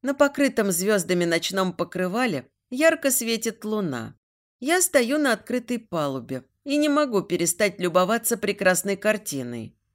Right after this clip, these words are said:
Это же... Да просто нет слов. «Лена, посмотри на меня», раздается над ухом.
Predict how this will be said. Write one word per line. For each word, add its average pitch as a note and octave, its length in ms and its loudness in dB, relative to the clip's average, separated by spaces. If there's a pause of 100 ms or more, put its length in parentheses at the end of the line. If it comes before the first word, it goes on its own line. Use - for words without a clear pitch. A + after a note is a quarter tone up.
(140)
Это B3+ 280 -4
же... A3+ 220 0 (220)
Да A3+ 160 0
просто D4+ 400 0
нет D4 260 2
слов. D3+ 600 0 (640)
«Лена, C3+ 500 0 (300)
посмотри F#3+ 580 2
на C3 140 -2
меня», A#2 360 -6 (360)
раздается B3 640 0
над A3 260 0
ухом. C3 440 -6